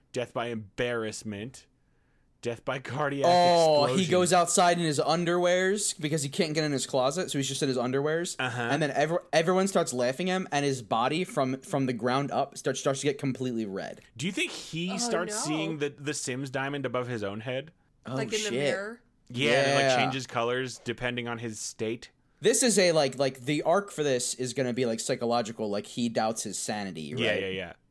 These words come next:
Speaker 1: Get your
Speaker 3: So then
Speaker 1: Sim
Speaker 3: how
Speaker 1: so
Speaker 3: does he,
Speaker 1: angry that they
Speaker 3: so,
Speaker 1: become
Speaker 3: like, how
Speaker 1: enraged and
Speaker 3: does
Speaker 1: die. <laughs> They can
Speaker 3: How does he beat it? How
Speaker 1: Yeah,
Speaker 3: does
Speaker 1: how
Speaker 3: he
Speaker 1: does
Speaker 3: win?
Speaker 1: he beat it? How does he defeat
Speaker 2: Well,
Speaker 1: so
Speaker 2: does
Speaker 1: the,
Speaker 2: he win? If it's
Speaker 1: the
Speaker 2: a horror movie, like, doesn't he just get what's coming to him?
Speaker 1: Well, in some horror movies, you do live. You s-, there's one person who survives.
Speaker 2: Yeah. Oh,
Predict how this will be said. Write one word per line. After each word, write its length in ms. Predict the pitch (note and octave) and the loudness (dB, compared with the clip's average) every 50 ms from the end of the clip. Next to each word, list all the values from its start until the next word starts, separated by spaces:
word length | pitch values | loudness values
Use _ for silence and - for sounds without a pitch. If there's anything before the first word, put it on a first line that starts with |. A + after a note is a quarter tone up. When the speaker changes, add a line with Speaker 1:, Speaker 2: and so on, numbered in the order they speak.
| _ _ _ _ _ _ _ _ _ - | _ _ _ _ _ _ _ _ _ -6
Speaker 1:
Get 120 | - E3+ | -4 -4
your 140 | E3+ G#3+ G#3+ | -4 -2 -4
Speaker 3:
So 80 | D#4+ D#4+ | -4 -2
then 80 | E4 | -2
Speaker 1:
Sim 120 | E4+ F#3+ G3 F#3+ | -2 -2 -2 -2
Speaker 3:
how 80 | F#3 | -2
Speaker 1:
so 80 | - F3+ | -2 -2
Speaker 3:
does 140 | - - - | -2 -2 -2
he, 60 | D#3 | -4
Speaker 1:
angry 220 | E3+ E3+ D#3+ D#3 D3 | -4 -2 -4 -4 -4
that 140 | D3+ C#3 | -4 -4
they 80 | C#3 C#3 | -4 -6
Speaker 3:
so, 40 | C#3+ | -6
Speaker 1:
become 240 | D3 C#3+ - D3+ - | -6 -4 -4 -2 -2
Speaker 3:
like, 120 | - - | -2 -2
how 60 | G#2+ A#2 | -2 -4
Speaker 1:
enraged 240 | B2+ D3 F4 F#4 | -4 -4 -4 -4
and 160 | - C#3 B2+ A2 | -4 -4 -4 -4
Speaker 3:
does 100 | A#2+ A2+ | -4 -4
Speaker 1:
die. 160 | B2+ G2 - - | -4 -6 -6 -10
<laughs> 60 | - - - - - _ _ _ _ _ _ _ _ _ | -12 -12 -14 -20 -20 _ _ _ _ _ _ _ _ _
They 100 | - D4 | -10 -10
can 240 | D#4+ - - D4+ - - - | -10 -10 -12 -14 -14 -12 -8
Speaker 3:
How 80 | D4 F#4 | -6 -6
does 160 | G#4 B4 B4+ | -6 -6 -8
he 120 | - A#4+ E4+ C#4 | -8 -10 -12 -10
beat 220 | - B3+ B3+ A3+ F#3+ | -8 -8 -8 -6 -6
it? 200 | F3 D3+ D3 - _ - | -8 -10 -10 -14 _ -18
How 180 | A3+ C4 D#4 - | -14 -8 -2 0
Speaker 1:
Yeah, 120 | D#3+ D3 A#2 | 0 0 0
Speaker 3:
does 80 | G#2 - | -2 -2
Speaker 1:
how 140 | C3+ C#3+ | -2 -2
Speaker 3:
he 80 | E3+ F#3+ | -2 -2
Speaker 1:
does 80 | F3 - | -4 -4
Speaker 3:
win? 140 | A2+ G#2 | -4 -4
Speaker 1:
he 40 | - | -4
beat 140 | - A2 F#2+ | -6 -8 -10
it? 80 | - - | -10 -8
How 120 | - C#3+ | -8 -8
does 100 | D3+ D#3+ | -6 -6
he 80 | F3 F#3 | -8 -6
defeat 320 | E3+ E3+ - - D3 C#3 - | -6 -8 -8 -8 -10 -8 0
Speaker 2:
Well, 200 | - G3+ G#3 F#3+ | 2 4 4 4
Speaker 1:
so 80 | D#3 C3+ | 4 6
Speaker 2:
does 240 | E3+ F3+ G#3 - - | 4 6 6 4 2
Speaker 1:
the, 60 | B3+ | 2
Speaker 2:
he 40 | A#3+ | 4
win? 180 | B3 C4+ C4+ | 4 2 2
If 120 | A#3+ - G#3 | 2 0 0
it's 80 | F#3 | 0
Speaker 1:
the 60 | E3+ | 0
Speaker 2:
a 40 | D3 | 2
horror 180 | E3 F3 A3 G#3+ | 2 2 2 4
movie, 280 | D#3+ C3 B2+ A2+ A#2+ | 2 2 0 0 0
like, 180 | A#2 A2+ A2+ G2+ | 0 0 -2 0
doesn't 220 | A2+ A#2+ B2 B2 | -2 -2 0 0
he 80 | A#2 A2+ | -2 -2
just 180 | G2+ A#2 A2 G2+ | -2 -4 -4 -4
get 140 | B2 G2+ | -4 -4
what's 160 | D#2 G#2 - - | -4 -6 -8 -4
coming 260 | - G#2 A2 A#2 B2 | -4 -2 -2 -2 0
to 120 | C3 C#3 C#3 | 0 0 -2
him? 120 | C#3 D3+ | -2 -2
Speaker 1:
Well, 160 | D#3 G#3+ A3+ | -2 0 0
in 100 | G#3+ G3+ | 0 0
some 180 | F#3 A#3+ C4 A#3 | -2 -2 -2 0
horror 200 | G3 G#3 F#3 E3+ | 0 2 0 2
movies, 320 | D#3 D3+ D3+ C#3 C#3 C3 | 0 0 0 0 -2 -2
you 80 | B2+ C3 | -2 -2
do 180 | B2 D3 D3+ | 0 0 0
live. 300 | A#2+ F#2+ E2 C#2 - - - | 0 -2 -4 -6 -10 -12 -12
You 160 | - C3+ C3 | -6 -6 -4
s-, 180 | B2 B2 - - | -4 -6 -8 -10
there's 220 | C#3+ C3+ C#3 C#3 C3 | -4 -2 -2 -2 0
one 140 | D#3+ G3+ G3+ | -2 -4 -2
person 240 | - C#3 A2+ A2 | -2 -4 -6 -6
who 40 | G#2 | -8
survives. 300 | F#2+ - F#2+ F2+ D#3+ E3 | -10 -10 -10 -6 0 2
Speaker 2:
Yeah. 120 | F3 D#3 C#3+ - | 2 2 4 4
Oh, 200 | E3 D#3 D#3 | 2 2 2